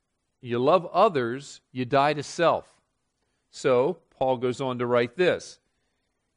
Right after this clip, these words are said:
"For this," verse nine, "you shall not commit adultery, you shall not murder, you shall, you shall not steal, you shall not covet.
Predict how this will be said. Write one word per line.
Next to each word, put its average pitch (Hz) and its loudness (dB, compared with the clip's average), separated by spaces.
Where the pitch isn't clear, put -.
"For 175 -2
this," 165 0
verse 123 -8
nine, 117 -4
"you 101 -12
shall 113 -10
not 110 -6
commit 113 -8
adultery, 120 0
you 92 -16
shall - -14
not 92 -10
murder, 117 -4
you 101 -8
shall, 104 -16
you 113 -8
shall 110 -12
not 101 -6
steal, 156 -4
you 113 -8
shall 104 -10
not 104 -10
covet. 143 0